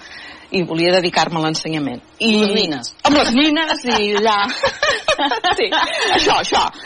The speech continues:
Speaker 1: eh? Dirigir o, o ensenyar alguna cosa. I, eh, una amiga, el, el tercer, quan estàvem fent cau, ella va dir: «Ostres, hi ha una carrera que a mi m'interessa, que és treball social.» I vaig dir: «Això? Això de què va?»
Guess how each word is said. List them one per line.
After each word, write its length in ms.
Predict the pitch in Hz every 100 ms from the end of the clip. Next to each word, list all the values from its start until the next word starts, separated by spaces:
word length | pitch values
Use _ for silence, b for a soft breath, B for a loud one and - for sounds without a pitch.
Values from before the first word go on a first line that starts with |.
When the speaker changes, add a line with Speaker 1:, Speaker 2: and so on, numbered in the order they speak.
| 381 294
Speaker 1:
eh? 220 | 254 381
Dirigir 380 | 262 233 240 311 359
o, 60 | 269 226 - 196 -
o 60 | 254
ensenyar 360 | 226 254 240
alguna 260 | 233 226 220
cosa. 340 | 170 151 151 147 B B 277
I, 120 | 277
eh, 640 | 269 262 247 233 220 214 202 -
una 220 | 269 277
amiga, 400 | 262 240 220 262 466
el, 240 | 226 190 -
el 80 | 185
tercer, 460 | 185 175 - - 151 - -
quan 220 | 170 170 175
estàvem 400 | - 190 196 190
fent 300 | 190 - 196 202
cau, 220 | 240 262
ella 140 | 233 226
va 140 | 220
dir: 140 | 214 208 B B B B -
«Ostres, 400 | 277 - 254 208
hi 60 |
ha 60 | 233
una 100 | 277
carrera 380 | 262 262 285 294
que 100 | 247
a 200 | 226 214
mi 160 | 220 226
m'interessa, 720 | 233 226 208 156 156 160 165
que 80 | 180
és 80 | - - -
treball 320 | - 190 175
social.» 560 | 175 185 - 156 135 -
I 140 | 208
vaig 160 | 190 175
dir: 60 | 165
«Això? 160 | 151 135 269 - -
Això 300 | - - 202 208
de 140 | 208
què 80 | 208
va?» 200 | 202 156